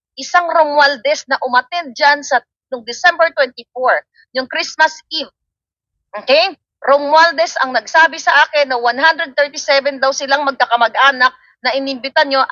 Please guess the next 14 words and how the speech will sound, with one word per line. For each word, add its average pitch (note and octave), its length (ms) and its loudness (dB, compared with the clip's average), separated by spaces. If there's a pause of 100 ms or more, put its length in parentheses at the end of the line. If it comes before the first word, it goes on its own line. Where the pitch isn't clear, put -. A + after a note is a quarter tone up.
(100)
and A#3 80 -4
the A3+ 160 0
Marcos D#4 480 2
side C4+ 480 2
from A#3+ 240 -2
Ilocos, B3 560 0 (240)
I C4 160 0
think C#4+ 240 -8
thirty, C4+ 560 -4 (640)
thirty C#4 320 -2
plus, - 480 2 (480)
thirty-five, C4 640 -4
basta C#4+ 240 0
thirty, B3 400 -4